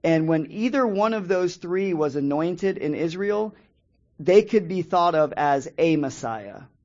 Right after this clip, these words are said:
They were, they were a Messiah. Not the Messiah, but a Messiah, just like in an ordinary sense, right? Now,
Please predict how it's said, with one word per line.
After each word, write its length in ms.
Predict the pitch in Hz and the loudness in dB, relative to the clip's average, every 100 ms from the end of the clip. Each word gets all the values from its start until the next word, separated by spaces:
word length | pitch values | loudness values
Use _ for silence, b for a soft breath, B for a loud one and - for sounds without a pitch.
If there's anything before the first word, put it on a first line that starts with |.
| _ _ _ _ _ _ _ _ | _ _ _ _ _ _ _ _
They 160 | 156 170 | 2 4
were, 340 | 175 160 156 151 | 4 4 2 2
they 180 | 160 | 2
were 180 | 160 156 | 4 2
a 220 | 156 165 160 | 2 2 2
Messiah. 560 | 143 - 117 117 - 120 _ | 0 -4 -6 -6 -12 -18 _
Not 360 | 160 185 - 135 | -2 0 -2 -2
the 200 | 240 277 | 2 4
Messiah, 640 | 202 - 127 110 113 123 135 - _ | 2 -2 -4 -4 -4 -8 -10 -18 _
but 180 | 135 - | -6 -2
a 180 | 151 160 | 2 2
Messiah, 420 | 156 123 127 113 | 2 -2 -4 -4
just 200 | 123 156 | -4 -4
like 160 | 175 160 | -2 0
in 100 | 156 | -2
an 80 | 151 | -2
ordinary 580 | 156 165 147 135 117 110 | -2 -2 -2 -4 -6 -8
sense, 460 | - 117 - - _ _ _ _ | -12 -14 -14 -20 _ _ _ _
right? 320 | 127 123 123 B B B B B B B _ _ _ _ _ _ _ _ _ | -8 -6 -8 B B B B B B B _ _ _ _ _ _ _ _ _
Now, 340 | 170 165 151 | 2 2 2